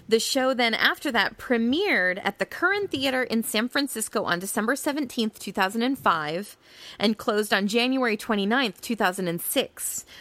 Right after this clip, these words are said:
where, fun little fact, it became the highest earning pre-Broadway play in San Francisco history.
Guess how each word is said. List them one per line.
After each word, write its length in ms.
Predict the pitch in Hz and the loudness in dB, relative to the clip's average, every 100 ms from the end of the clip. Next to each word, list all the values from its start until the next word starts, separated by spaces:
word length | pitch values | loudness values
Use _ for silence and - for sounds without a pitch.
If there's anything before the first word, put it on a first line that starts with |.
| - | -6
where, 500 | 202 269 302 208 269 - | 2 2 4 0 -2 -10
fun 340 | - 554 302 | -2 0 2
little 160 | 202 - | 0 0
fact, 640 | - - - - - - - - - | 2 0 -2 -12 -12 -12 -16 -16 -4
it 160 | - 240 | 0 0
became 380 | 262 269 233 220 | -2 0 0 2
the 100 | 220 214 | 0 2
highest 340 | 226 262 302 - | 0 0 -2 -2
earning 300 | 240 233 233 | 0 0 -2
pre-Broadway 720 | - 233 285 254 247 214 202 | -2 -2 0 2 2 2 -2
play 380 | - 202 185 185 - | 0 0 0 0 2
in 160 | 220 | 0
San 320 | - 247 269 | 0 0 0
Francisco 840 | 285 320 302 - 233 - 247 226 226 _ | 0 -2 -2 -2 -4 -2 0 0 -2 _
history. 760 | - 254 - - 180 123 - | -2 0 0 -4 -4 -4 -8